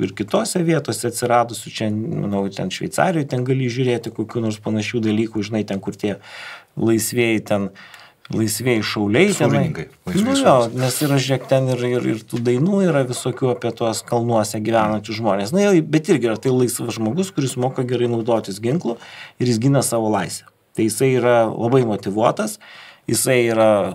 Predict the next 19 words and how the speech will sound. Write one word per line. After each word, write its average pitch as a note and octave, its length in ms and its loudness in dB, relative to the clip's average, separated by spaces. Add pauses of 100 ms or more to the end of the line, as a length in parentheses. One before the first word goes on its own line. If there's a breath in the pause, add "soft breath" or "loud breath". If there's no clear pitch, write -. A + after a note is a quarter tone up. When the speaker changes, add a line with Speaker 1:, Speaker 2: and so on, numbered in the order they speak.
(140)
Speaker 1:
taiklus, E3+ 500 2
jisai A#2+ 260 -2
gali A2 300 4
išgyventi C3 560 2
ir C#3 140 2
jisai B2+ 260 0
absoliučiai C3+ 480 -2
nepasiduoda A2 640 0
drausmei G2 460 -4
ir, F#2+ 100 -4
ir F#2+ 160 -4
disciplinai. - 600 -6 (160)
Speaker 2:
<laughs> - 80 -10
Speaker 1:
Nu, C3+ 260 2
ta G3+ 160 4
prasme, D3+ 320 -2
jis A#2 380 0 (240)
tam C#3 260 4
netinka. G#2 460 -6